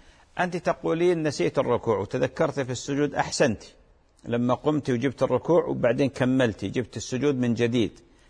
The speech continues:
لأن السجود الأول وقع في غير، آه، محله، السجود يأتي بعد الركوع دائمًا. نسيت س-، س-، نسيت أن تسجدي للسهو بعد الصلاة،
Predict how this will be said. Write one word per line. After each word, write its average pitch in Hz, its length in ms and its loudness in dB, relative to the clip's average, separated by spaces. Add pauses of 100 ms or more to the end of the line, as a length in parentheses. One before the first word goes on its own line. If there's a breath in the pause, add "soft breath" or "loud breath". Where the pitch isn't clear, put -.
لأن 113 200 0
السجود 131 420 0
الأول 139 520 2 (260 loud breath)
وقع 131 380 0
في 123 160 -4
غير، 135 420 0 (380 soft breath)
آه، 107 680 -6
محله، 85 600 -2 (680 soft breath)
السجود 113 420 -2
يأتي 123 260 0
بعد 113 240 2
الركوع 117 380 0
دائمًا. 95 380 0 (580 soft breath)
نسيت 175 440 2
س-، 151 220 -2
س-، 110 800 -2
نسيت 151 440 0
أن 135 220 0
تسجدي 127 420 0
للسهو 120 420 2
بعد 110 240 -2
الصلاة، 110 460 0